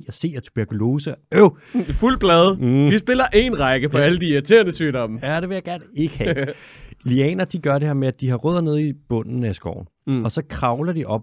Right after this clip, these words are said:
Speaker 1: bruger de træer til at komme op så højt op som muligt, op igennem, øh, kanopien eller, øh, trætoppene, og så der, der har de deres blade og får lys.
Speaker 2: Eller underetagen.
Speaker 1: De kravler igennem underetagen. De skal op til overetagen.
Speaker 2: <laughs> Ah, for helvede.
Speaker 1: De skal på øverste.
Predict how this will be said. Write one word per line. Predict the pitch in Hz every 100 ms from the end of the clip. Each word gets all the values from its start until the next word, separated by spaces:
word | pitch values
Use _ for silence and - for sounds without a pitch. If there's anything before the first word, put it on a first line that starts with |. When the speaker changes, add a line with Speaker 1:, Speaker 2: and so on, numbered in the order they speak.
| -
Speaker 1:
bruger | 117 135
de | 135
træer | - - 151 143
til | 143 139
at | 131 -
komme | 120 101
op | 135
så | -
højt | 120 139
op | 120 -
som | 117
muligt, | 139 190 202
op | 127 131
igennem, | 131 131 127 120
øh, | 95
kanopien | - 87 85 - 160 160
eller, | 120 90 85
øh, | 85
trætoppene, | - 123 - 156 151 143 - - - -
og |
så | 143 151
der, | 190 160
der | 135
har | 123
de | 123
deres | 110
blade | - 92 90 -
og | 104
får | 104
lys. | 87 - - _ -
Speaker 2:
Eller | 92
underetagen. | 101 156 165 139 135 143 _ _ _ _ _ _ _ _ -
Speaker 1:
De | 143
kravler | - 143 139
igennem | 139 185 147
underetagen. | 95 - - - 104 _ - -
De | 131
skal | 143
op | 131
til | 127
overetagen. | 107 107 - 87 120
Speaker 2:
<laughs> |
Ah, | 147 143
for | 107
helvede. | 113 110
Speaker 1:
De | 110
skal | 131
på | 135
øverste. | 147 160 143